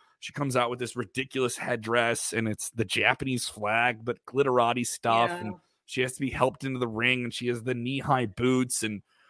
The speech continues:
Speaker 1: I could just see fans of RuPaul's Drag Race ru-, losing their mind. The, the looks on this,
Speaker 2: <laughs>
Speaker 1: the
Speaker 2: But it
Speaker 1: hair was like a, like a tie-dye hair. The looks are very,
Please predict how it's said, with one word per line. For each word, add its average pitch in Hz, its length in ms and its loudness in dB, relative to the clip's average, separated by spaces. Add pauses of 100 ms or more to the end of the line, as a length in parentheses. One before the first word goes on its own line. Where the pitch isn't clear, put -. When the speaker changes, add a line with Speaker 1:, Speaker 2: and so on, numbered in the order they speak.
(140)
Speaker 1:
I 127 100 0
could 127 140 -4
just - 300 -2 (380)
see 147 280 -2
fans 135 380 4
of 110 80 0
RuPaul's 123 420 2
Drag 113 320 2
Race 110 240 2
ru-, 131 400 0
losing 175 400 10
their 120 120 2
mind. 82 380 2
The, 104 140 2
the 104 120 4
looks 202 380 8
on 170 120 4
this, 156 240 2 (180)
Speaker 2:
<laughs> - 160 -14
Speaker 1:
the 113 140 0
Speaker 2:
But 311 120 12
it 311 100 10
Speaker 1:
hair 190 300 6
was 139 220 4
like 127 240 2
a, 110 100 2 (260)
like 113 200 6
a 101 280 2
tie-dye 139 680 2
hair. 156 400 2 (340)
The 160 120 4
looks 233 540 4
are 160 200 8
very, 151 520 2